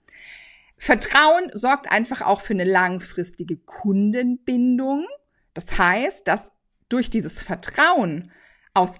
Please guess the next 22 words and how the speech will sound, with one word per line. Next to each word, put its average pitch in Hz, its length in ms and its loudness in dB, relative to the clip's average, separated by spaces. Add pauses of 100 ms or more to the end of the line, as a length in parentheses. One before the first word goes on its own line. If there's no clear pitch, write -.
(100)
einmaligen 262 800 0
Käufen 285 680 -6 (300)
Wiederholungskäufe 220 1600 0
werden. - 440 -6 (560)
Und 202 500 6 (100)
wie - 120 -12
geil 196 380 4
ist - 320 -4
das 262 280 2
denn, 269 300 2 (360)
wenn 262 380 2
du 285 340 -4 (100)
nicht 240 380 -4
immer 320 560 2
wieder 226 520 2
in 208 100 0
deinem 196 300 2
Marketing 202 840 -2
auf - 260 -2
Neukundensuche 190 1500 -2
gehen - 340 -6
musst? - 480 -6